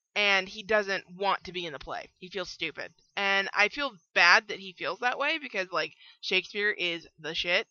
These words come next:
but, um, that's how he feels, and so he dropped out, and the only person who knew all of his, all the lines for everybody was Maddie,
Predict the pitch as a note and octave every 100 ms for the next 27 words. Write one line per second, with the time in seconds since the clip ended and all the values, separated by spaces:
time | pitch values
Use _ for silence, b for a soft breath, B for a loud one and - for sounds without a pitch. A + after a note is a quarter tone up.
0 | F#3+ F#3+ F#3+ - B B B B _ G#3
1 | G3+ G3 F#3+ - F#3+ G#3 A3 A3+ G3+ G#3
2 | _ - A3 F#3+ G#3 G#3 A3 A3+ F#3 E3+
3 | F#3+ G3+ F#3 F3+ G3+ G#3+ A3 A#3+ A3+ A3
4 | G3+ G3+ G3+ - F#3 G3+ A3+ G3 - -
5 | F#3+ G3+ G#3 G#3 A#3+ F#3 G3 A3 _ _
6 | G3+ - A3+ A#3 F3+ F3+ F#3+ F#3+ F#3+ F#3
7 | G3 A3 F3+ F3+